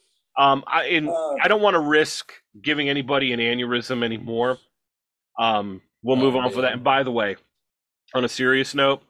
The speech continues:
Speaker 1: uh, shout out to, uh, my kid's teammate,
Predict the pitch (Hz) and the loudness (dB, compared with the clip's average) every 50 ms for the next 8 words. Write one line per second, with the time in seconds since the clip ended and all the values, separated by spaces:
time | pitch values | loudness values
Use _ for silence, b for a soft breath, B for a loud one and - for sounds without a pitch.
0 | _ _ _ _ _ _ _ _ _ _ _ _ _ _ - 117 113 113 107 107 | _ _ _ _ _ _ _ _ _ _ _ _ _ _ -2 0 2 2 2 2
1 | 107 107 - - - 139 131 131 135 131 127 - - - - 131 127 123 123 120 | 0 -2 -4 -2 2 2 4 4 4 2 2 0 -4 -6 -4 -2 -2 -2 -2 -4
2 | 113 117 - 107 107 104 101 - 117 117 110 - - - 170 160 147 147 - - | -4 -6 -4 -4 -4 -4 -4 -4 -4 -4 -4 -6 -6 -4 -2 -2 -2 -4 -8 -10
3 | - 151 147 139 127 113 107 101 95 92 - | -6 -4 -4 -2 0 0 -2 -2 -4 -8 -14